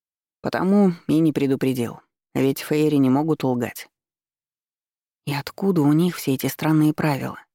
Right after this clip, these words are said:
Не благодарить, не врать. Впрочем, последнее правило Дивные с легкостью обходят, Юлия не договаривая.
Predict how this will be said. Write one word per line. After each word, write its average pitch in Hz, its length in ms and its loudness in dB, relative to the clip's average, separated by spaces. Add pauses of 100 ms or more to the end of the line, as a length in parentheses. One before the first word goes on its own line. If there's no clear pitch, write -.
(260)
Не 165 120 2
благодарить, 135 800 -2
не 127 140 2
врать. 131 400 -6 (1000)
Впрочем, 202 320 2
последнее 180 500 0
правило 170 420 0
Дивные 165 340 2
с - 100 -8
легкостью 156 480 -4
обходят, - 580 -6 (360)
Юлия 143 420 0
не 123 160 2
договаривая. 131 800 -2